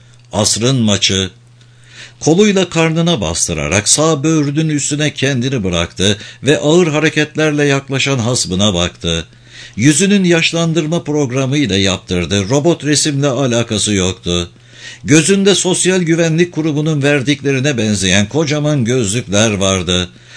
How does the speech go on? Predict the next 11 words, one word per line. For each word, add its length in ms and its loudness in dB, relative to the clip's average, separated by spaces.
Orantısız 840 2
bir 160 0
şekilde 560 -2
büyük 260 2
olan 260 0
sağ 340 0
gözü 340 -2
yuvasından 720 0
fırlayacakmış 840 0
gibi 260 -2
duruyordu. 680 -2